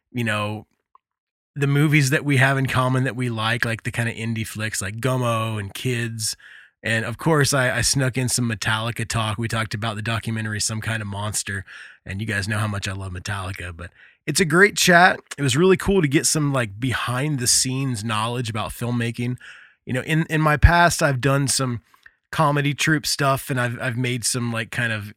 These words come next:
indie flicks or whatever, but, uh, it was really cool to kinda hear from a professional how that stuff goes down. We always did it very punk rock style, which he, you know, he does his stuff pretty punk rock D I Y as well.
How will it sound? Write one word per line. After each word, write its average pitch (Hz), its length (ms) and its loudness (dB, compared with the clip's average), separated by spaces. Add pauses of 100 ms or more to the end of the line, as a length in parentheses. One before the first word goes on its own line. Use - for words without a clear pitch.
indie 110 400 -4
flicks - 480 -8
or 104 100 -4
whatever, 123 480 2 (400)
but, 135 220 -2
uh, 143 100 0
it 165 140 2
was 156 160 2
really 185 160 6
cool 180 260 2
to 160 80 4
kinda 123 560 -2 (920)
hear 156 280 2
from 139 180 -2
a 123 60 -4
professional 123 840 2
how 117 180 -2
that 127 180 -2
stuff - 320 -2
goes 101 260 -4
down. 87 380 -6 (260)
We 135 140 0
always 147 300 2
did 135 100 2
it 131 60 -2
very 123 240 0
punk 117 260 -2
rock 113 220 -2
style, 90 280 -4
which 135 200 -4
he, 226 240 0
you 185 140 -6
know, 185 120 2
he 170 140 2
does 170 240 2
his 165 100 -2
stuff 165 220 0
pretty 160 180 0
punk 147 280 0
rock 139 200 4
D 131 140 -2
I 123 100 0
Y 117 240 0
as 101 160 -2
well. 123 400 0